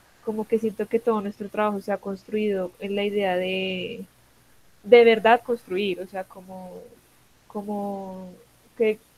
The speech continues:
creemos que los espacios que habitamos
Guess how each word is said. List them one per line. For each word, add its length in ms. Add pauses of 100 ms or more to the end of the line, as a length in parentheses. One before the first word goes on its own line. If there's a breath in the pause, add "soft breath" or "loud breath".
(120)
creemos 560
que 180
los 200
espacios 760
que 120
habitamos 680